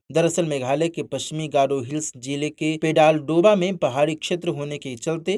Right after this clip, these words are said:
प्राथमिक स्वास्थ्य केंद्र तक दवाएं पहुंचाना बहुत मुश्किल था, अतः इसी के मकसद के लिए पेडालडोबा पीएचसी को वर्टीप्लेन एक्स थ्री नामक ड्रोन का प्रयोग कर मेडिकल उत्पाद पहुंचाए गए हैं। वर्टीप्लेन एक्स थ्री एक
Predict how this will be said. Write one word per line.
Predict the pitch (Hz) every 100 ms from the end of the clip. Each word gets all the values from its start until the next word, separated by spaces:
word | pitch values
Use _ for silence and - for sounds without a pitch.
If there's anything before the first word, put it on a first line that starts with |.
| -
प्राथमिक | 160 156 196 208
स्वास्थ्य | - 160 151 -
केंद्र | 151 160 165 165
तक | 151 131
दवाएं | 131 127 139
पहुंचाना | 135 117 120 160 156 151 151 _ -
बहुत | 131 143 175 202 147
मुश्किल | 131 - 117
था, | 101 -
अतः | 170 214
इसी | 190 - 233
के | 196
मकसद | 160 - 175 -
के | 160 151
लिए | 170
पेडालडोबा | 170 151 143 147 143 139 151 185
पीएचसी | 175 165 151 143 - 190 185
को | 175 185 - _ _
वर्टीप्लेन | 139 170 185 240 220 - 165 170 -
एक्स | 156 - -
थ्री | 208 196
नामक | 151 143 147 127
ड्रोन | 120 170 175
का | 160 139
प्रयोग | 135 135 123
कर | - 156 - _ _ 151
मेडिकल | 170 170 175 202
उत्पाद | 147 - 139 143 -
पहुंचाए | 123 113 123 127
गए | 123
हैं। | 117 104 - -
वर्टीप्लेन | 185 208 262 247 226
एक्स | 196 196
थ्री | - 196 208 175
एक | 180